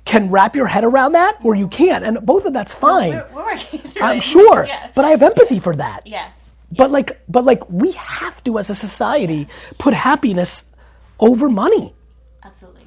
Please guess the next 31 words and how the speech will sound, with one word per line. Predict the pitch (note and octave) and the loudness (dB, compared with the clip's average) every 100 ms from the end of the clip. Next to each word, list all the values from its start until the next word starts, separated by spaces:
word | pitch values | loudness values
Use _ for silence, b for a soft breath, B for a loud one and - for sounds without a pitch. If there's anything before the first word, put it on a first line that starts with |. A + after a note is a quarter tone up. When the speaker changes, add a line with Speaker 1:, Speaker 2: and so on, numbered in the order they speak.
| _ - | _ -2
Speaker 1:
Like, | A#3 | 0
what, | C4 C#4+ G3 | 2 0 0
were | |
you | F#3 | -2
gonna | F#3+ D3 | -2 -6
hide | - F3+ G3 F#3+ | -8 -6 -4 -4
your | G#3+ | -4
unhappiness | F#3 D#3+ F#3 A3+ A#3 A#3 | -6 -6 -8 -6 -6 -6
with | F#3 | -8
another | F3 G3 G3+ | -4 -4 -4
fucking | - A3+ - F3 | -6 -8 -6 -8
fur | G3 F#3+ | -8 -8
coat, | - F3+ C#4 - B B B | -6 -4 -4 -8 B B B
or, | F#3+ | 2
like, | F3+ F#3+ | 2 0
an | F3+ | -2
extra | F#3+ - A#3 F3 | -6 -6 -8 -8
trip, | - - F#3+ E4 - B B B | -10 -4 -2 -4 -8 B B B
or, | G3 | 0
like, | F#3+ G#3 | 0 -2
a, | F#3+ | -4
like, | G#3 F3 | -2 -2
a | - | -2
better, | D#3 F#3+ F#3+ A3 A3+ | -2 -2 0 -2 -2
a | G#3 | 0
more | G3+ G#3 | 2 0
expensive | - G#3 G3+ F3 | -2 -6 -6 -6
nanny, | C#3+ D#3 G3 D#4 F#4+ F#4 B B | -6 -8 -4 -2 -4 -6 B B
or, | G#3 | 2
like, | F#3+ - B | 2 -2 B
an, | G#3+ | -8